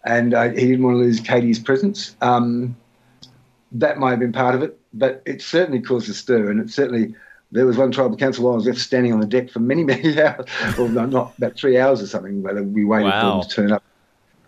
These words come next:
Speaker 1: And they were shouting, they were screaming. You could hear it over the hill, <laughs> yelling between the producers and, and Shona and Rob. And,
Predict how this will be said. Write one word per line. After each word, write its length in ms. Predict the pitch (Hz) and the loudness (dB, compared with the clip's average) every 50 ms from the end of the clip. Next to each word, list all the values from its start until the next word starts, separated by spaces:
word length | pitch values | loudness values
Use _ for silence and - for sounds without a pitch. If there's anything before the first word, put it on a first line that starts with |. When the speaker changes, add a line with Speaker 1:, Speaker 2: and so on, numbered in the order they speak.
| _ - | _ -2
Speaker 1:
And 160 | 135 147 180 | 2 2 4
they 80 | 226 269 | 4 4
were 80 | 240 | 2
shouting, 380 | - - - 160 220 254 139 120 | 0 2 2 2 2 2 2 0
they 80 | 135 | 0
were 60 | 165 - | -2 -2
screaming. 440 | - - - 143 170 202 165 120 | -6 -6 -2 0 0 2 2 0
You 80 | 110 98 | 0 0
could 100 | 120 117 | 0 0
hear 200 | 127 165 151 123 | 0 2 2 2
it 40 | 123 | 2
over 140 | 120 113 104 | 2 2 0
the 80 | 98 | 0
hill, 240 | 117 160 156 - - - - - - - - - - - | 0 -2 -2 -4 -6 -8 -10 -10 -12 -16 -18 -18 -4 -2
<laughs> 800 | 190 180 175 - - - - - - 226 110 214 202 190 - - | -2 -2 -2 -4 -10 -14 -12 -10 -6 -4 -2 0 0 -2 0 2
yelling 280 | 127 156 170 165 135 | 2 4 4 4 4
between 380 | 127 123 123 131 127 127 120 113 | 2 0 2 2 2 2 2 2
the 80 | 113 110 | -2 -4
producers 520 | 113 117 110 120 131 135 120 113 101 101 | -4 -4 -2 -2 -2 -2 -2 -2 -2 0
and, 220 | 107 104 104 104 101 | 0 2 0 0 0
and 300 | - 113 107 104 107 107 | 0 0 2 2 2 0
Shona 480 | - - - - 123 117 113 110 104 | -2 -2 -2 0 0 2 2 2 2
and 180 | 101 101 101 101 | 2 0 2 2
Rob. 240 | 110 110 113 110 104 | 2 2 2 0 0
And, 220 | 98 98 98 98 | -2 -4 -4 -6